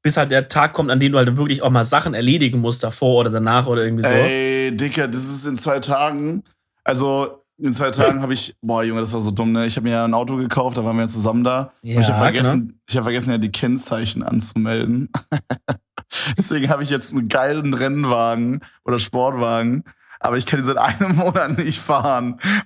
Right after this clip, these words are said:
Speaker 2: weil er keine Kennzeichen hat, Junge.
Speaker 1: Aber du
Speaker 2: Es
Speaker 1: meinst doch zu mir, das ist gar nicht deine Schuld. Ist es doch deine Schuld?
Speaker 2: Ach, Dicker, keine Ahnung, wessen Schuld
Speaker 1: Äh?
Speaker 2: es war. Es, <laughs> ey,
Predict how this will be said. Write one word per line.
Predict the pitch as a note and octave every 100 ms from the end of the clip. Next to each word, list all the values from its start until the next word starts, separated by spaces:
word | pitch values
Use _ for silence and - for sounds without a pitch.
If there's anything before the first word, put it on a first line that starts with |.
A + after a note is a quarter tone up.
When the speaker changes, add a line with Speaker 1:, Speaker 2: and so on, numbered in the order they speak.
| -
Speaker 2:
weil | C#3
er | C#3 C3+
keine | D3 C#3 C3
Kennzeichen | A#2 C#3 C3+ C3+ C3+ B2 A#2 A#2 A#2 A#2
hat, | A2 A2 -
Junge. | B2 A#2+ A#2 A2+
Speaker 1:
Aber | C#3 C3+
du |
Speaker 2:
Es | C3+
Speaker 1:
meinst | C#3 D#3 D#3+
doch | D3
zu | -
mir, | D#3 E3
das | D3 C3+
ist | C#3
gar | C#3+
nicht | B2+ B2+
deine | A2+ G#2+
Schuld. | - C#3+ A#2+ - -
Ist | B2
es | B2 -
doch | G3+
deine | F#3 A#2+ A#2
Schuld? | B2 C#3 - - _ _ -
Speaker 2:
Ach, | A#2 A2+
Dicker, | - A#2+ A#2 A#2+
keine | A2 A#2+ A2+
Ahnung, | A#2+ B2+ A#2
wessen | A2+ A2
Schuld | D#3
Speaker 1:
Äh? | F3+ G#3+
Speaker 2:
es | -
war. | A2+ A2+ A#2 A#2+
Es, | B2
<laughs> | G#3 -
ey, | C3 C#3+ - -